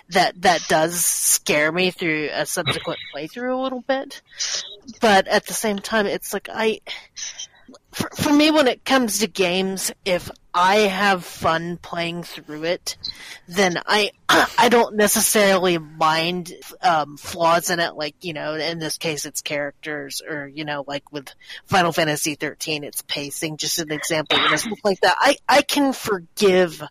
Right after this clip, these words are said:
a lot of flaws in a game if the sum of its parts overall is good. And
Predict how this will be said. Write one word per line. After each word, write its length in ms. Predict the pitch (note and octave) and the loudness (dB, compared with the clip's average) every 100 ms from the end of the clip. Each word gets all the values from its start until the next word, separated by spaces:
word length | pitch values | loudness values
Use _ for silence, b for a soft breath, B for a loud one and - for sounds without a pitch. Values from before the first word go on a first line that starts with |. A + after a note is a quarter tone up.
| B B B _ | B B B _
a 140 | - F#3+ | 4 4
lot 300 | E3 E3+ F#3 | 6 6 6
of 100 | E3+ | 2
flaws 680 | E4 F#3 D#3 D3+ D3 C#3+ - | -2 0 4 4 4 0 -4
in 140 | E3 | -4
a 40 | D3+ | -6
game 400 | E3+ D3 D3 C#3+ | -4 -4 -6 -6
if 240 | F3+ - | -8 -8
the 100 | - | -8
sum 260 | - G3+ E3+ | 0 0 0
of 120 | D3+ | -6
its 180 | D3 - | -12 -12
parts 380 | - E3+ C#3 - | -2 0 0 -6
overall 520 | E3 D3+ C#3+ C3 C3+ A2+ | -10 -8 -8 -6 -4 -4
is 280 | - - - | -6 -6 -6
good. 300 | - - - | -2 0 2
And 280 | - - | 2 2